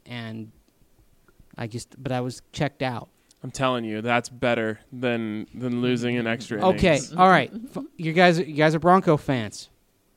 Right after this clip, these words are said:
Speaker 1: Would you rather lose a Super Bowl at the last second, or would you rather lose forty-three eight with the first snap going askew like the Broncos did back in Super Bowl forty-eight?
Speaker 2: The Super Bowl is a little bit different, though, because it's like, it's, like, embarrassing.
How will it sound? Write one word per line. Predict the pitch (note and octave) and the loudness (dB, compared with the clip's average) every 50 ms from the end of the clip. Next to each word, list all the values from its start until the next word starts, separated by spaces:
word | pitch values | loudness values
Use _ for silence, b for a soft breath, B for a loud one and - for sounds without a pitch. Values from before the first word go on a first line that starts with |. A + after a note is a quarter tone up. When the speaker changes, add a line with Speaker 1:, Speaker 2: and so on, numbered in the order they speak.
| _ _ _ _ _ _ _ _ _ _ _ _ _ _ _ _ - | _ _ _ _ _ _ _ _ _ _ _ _ _ _ _ _ -6
Speaker 1:
Would | D3+ D3+ B2 | -6 -4 -2
you | C3 C#3 C3+ | -2 0 2
rather | C#3+ D3 D#3+ E3 D3+ D#3+ D#3 D3+ | 4 6 6 6 6 6 4 2
lose | D3 D#3 D#3+ D#3 C3 | 2 0 0 0 0
a | - | -4
Super | - - D#3 D3 _ | -4 -4 -4 -4 _
Bowl | - D3 C#3 | -2 -2 -2
at | - | -2
the | - C3+ | -4 -4
last | C3+ C3+ C3+ C3+ - - | -2 0 0 -2 -2 0
second, | - D#3 D#3 - F3+ E3 | 0 0 0 0 -2 -2
or | |
would | C#3 C3 A2+ | -2 -2 -4
you | B2+ | 0
rather | B2 C3+ C#3 C#3 B2+ C3+ | 0 2 2 2 0 0
lose | C3+ C3+ C3+ - | -2 -2 -2 -2
forty-three | - - C#3+ C#3 C#3+ C3 B2 - - C#3+ C3 C3 - | -4 -6 -2 -2 -2 -2 -4 -4 -4 -4 -4 -4 -2
eight | C#3 C#3+ C3+ - B B B B B B | -2 -2 -2 -2 B B B B B B
with | - C3+ B2+ | -6 -4 -4
the | C3 | -4
first | - - D3+ C#3+ C3 - - | -4 -2 -2 -2 -2 -2 -4
snap | - D3 D3 D3 C#3+ C3+ | -2 0 0 0 -2 -2
going | C3 C#3 C3+ C3 B2 | -2 -2 0 0 -2
askew | A#2 - - - C#3+ C#3 C3+ | -4 -8 -6 -2 -2 0 0
like | B2+ B2+ B2 - | 0 -2 -2 -2
the | - A#2+ | -6 -4
Broncos | C3+ C3 C3+ C3+ - C3+ A#2+ - | -4 -4 -4 -2 -4 -4 -4 -4
did | - C3 A2+ A2 | -6 -8 -8 -4
back | - B2+ B2 B2 - | -4 -4 -4 -4 -6
in | B2 A2+ | -10 -10
Super | - - C3 A#2+ _ - | -10 -12 -14 -14 _ -12
Bowl | A#2 A2 | -12 -12
forty-eight? | - - C3 A2+ G#2+ A2 | -10 -8 -8 -6 -4 -2
Speaker 2:
The | C#3 B2 | -2 -2
Super | G#2+ F#3+ G3 F3 A3 | -2 -2 -2 -2 -2
Bowl | A3+ G#3+ B3+ B3+ C4 | 0 2 4 4 6
is | A#3 | 6
a | G#3 F#3+ | 4 2
little | D#3+ D3 D3 C#3+ D#3 E3 | 2 2 2 4 4 4
bit | E3 D#3 C3 A#2 | 4 2 0 0
different, | B2+ C3 B2 - E3 D#3+ D3+ D3 | -6 -8 -2 0 0 0 4 6
though, | E3 E3 E3+ | 6 6 6
because | D#3 D3+ C#3+ - D3 D3 C#3 C#3 | 4 2 -2 0 0 0 0 -2
it's | B2+ - | -2 0
like, | C#3+ C3 B2+ A#2 A2 - - _ _ _ _ _ _ _ _ _ _ - _ _ _ _ _ _ _ - _ - - _ _ _ _ _ _ _ - | 2 2 2 2 0 -2 -8 _ _ _ _ _ _ _ _ _ _ -20 _ _ _ _ _ _ _ -20 _ -20 -20 _ _ _ _ _ _ _ -10
it's, | C#3 C3+ - - | -10 -8 -2 -2
like, | E3 C#3+ | 0 0
embarrassing. | C#3+ C3 A#2 - - A2+ A#2+ B2 A#2+ A2+ - - - F#2 C2+ C2+ | -2 -6 -6 -2 -2 0 0 0 -2 -6 -10 -12 -12 -12 -14 -14